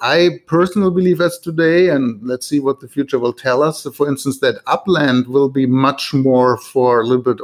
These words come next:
older target group, say, uh, maybe twenty-one plus years or so, of course, because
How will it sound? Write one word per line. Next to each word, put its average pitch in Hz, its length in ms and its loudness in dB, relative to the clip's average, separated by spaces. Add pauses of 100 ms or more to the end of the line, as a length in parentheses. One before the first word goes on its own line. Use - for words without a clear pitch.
older 123 360 2
target 110 480 -2
group, 117 280 0
say, 117 280 0
uh, 110 560 -4
maybe 117 260 -4
twenty-one 113 600 -2
plus - 360 -2
years 107 340 0
or 101 120 -6
so, 104 220 -2
of - 100 -14
course, 117 220 -2
because 170 240 0